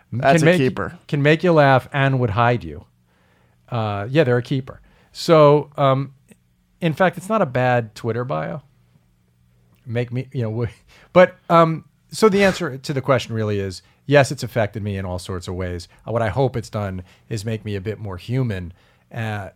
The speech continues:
Speaker 2: and a bit more aware of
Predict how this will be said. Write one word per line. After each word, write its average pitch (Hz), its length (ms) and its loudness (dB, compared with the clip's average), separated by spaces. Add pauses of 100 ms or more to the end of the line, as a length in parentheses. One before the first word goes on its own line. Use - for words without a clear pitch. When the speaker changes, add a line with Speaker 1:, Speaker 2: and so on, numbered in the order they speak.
Speaker 2:
and 107 460 -8
a 113 80 -10
bit 123 200 -4
more 117 260 -2
aware 98 580 -4 (400)
of 101 420 -10